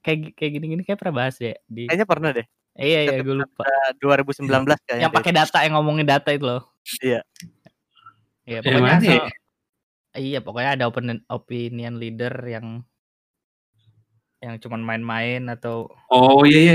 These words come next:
Speaker 3: Oh,
Speaker 1: Iya
Speaker 3: iya,
Speaker 1: kan?
Speaker 3: pernah, pernah.
Speaker 1: Nah,
Speaker 3: Oh,
Speaker 1: itu
Speaker 3: iya, iya,
Speaker 1: kan.
Speaker 3: iya, ingat, ingat.
Speaker 1: Yang
Speaker 3: Tapi
Speaker 1: penting
Speaker 3: kalau
Speaker 1: asal dia
Speaker 3: hmm.
Speaker 1: ngeluarin punya data segala macem,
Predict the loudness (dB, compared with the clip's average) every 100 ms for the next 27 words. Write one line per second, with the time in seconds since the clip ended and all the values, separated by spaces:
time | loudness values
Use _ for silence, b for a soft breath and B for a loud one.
0 | 8 8 8 8 6 4 0 -4 -10 _
1 | -10 -4 -2 0 2 4 6 6 4 2
2 | 0 -2 -6 -6 -2 0 2 4 6 6
3 | 4 2 0 2 4 2 0 0 4 4
4 | 4 -2 -4 -2 0 0 -2 -10 -8 -6
5 | -6 -6 -8 -8 -10